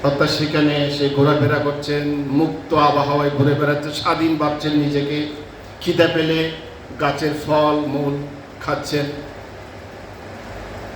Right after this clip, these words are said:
তো বেশ কিছুদিন পর সে উপলব্ধি করলো, "আমি তো সৃষ্টির সেরা জীব, আমি তো বন্যের জীবজন্তু নয়, কিন্তু আমার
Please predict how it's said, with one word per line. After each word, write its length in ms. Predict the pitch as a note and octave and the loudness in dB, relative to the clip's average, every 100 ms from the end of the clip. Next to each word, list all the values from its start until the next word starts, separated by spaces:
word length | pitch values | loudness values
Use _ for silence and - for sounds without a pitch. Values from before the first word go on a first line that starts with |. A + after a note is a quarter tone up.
| - - - - - - | -12 -12 -12 -12 -6 -4
তো 60 | C3 | 2
বেশ 280 | - A3+ - - | 4 4 2 -2
কিছুদিন 500 | B3 C4 C4 C4 - | -4 -2 -2 0 0
পর 500 | G#3 G#3 D#3 D3+ D3 - - - - - - - - - - - - - - - - - - - - - - - - - - - - - | 2 4 4 2 -2 -8 -14 -16 -18 -18 -18 -18 -18 -18 -18 -18 -16 -16 -14 -14 -12 -12 -12 -12 -12 -10 -12 -12 -12 -12 -12 -12 -12 -2
সে 160 | A#3+ | 4
উপলব্ধি 560 | G#3 F#3+ G3+ A#3+ A#3+ B3+ | 6 6 6 4 2 2
করলো, 480 | B3 G#3+ D#3 D3+ - | 2 4 2 2 0
"আমি 160 | F3+ C4 | -2 -2
তো 60 | D4 | -4
সৃষ্টির 520 | - - C4 - C4 | -6 -4 -4 -4 -4
সেরা 360 | - - G#3 G3+ | -4 0 2 2
জীব, 300 | F#3+ C#3 A2+ - - - - - - - - - | 0 -2 -4 -8 -12 -16 -18 -18 -18 -18 -18 -8
আমি 280 | E3 G3+ B3+ - | 0 2 2 2
তো 100 | C4+ - | 0 4
বন্যের 400 | F#3 G3+ G3 G3 D#3 - | 6 6 4 2 0 -6
জীবজন্তু 640 | D3+ F#3+ C3+ F#3 G3 - A3 | -4 -4 0 2 2 0 0
নয়, 340 | F3 G#2 - - - - - - - - - - - - - - | 0 0 -4 -10 -14 -16 -18 -18 -18 -18 -18 -18 -18 -16 -14 0
কিন্তু 180 | A3 - | 2 4
আমার 380 | - F3 B3+ | 4 4 4